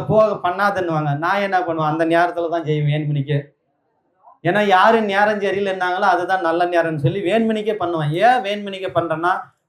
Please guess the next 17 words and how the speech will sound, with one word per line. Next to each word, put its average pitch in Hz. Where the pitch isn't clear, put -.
நம்ம 143
மனம் 226
உண்மை 202
இருந்தால் 165
நிச்சயமாக 202
கண்டிப்பா 208
அது 196
பழிச்சே 190
தீரும். 175
ஏன்னா 226
தெய்வங்கள் 233
வந்தே 220
ஆகணும். 208
ஏன்னா 196
நம்ம 190
உண்மையா 247
இருக்கிறோம். 160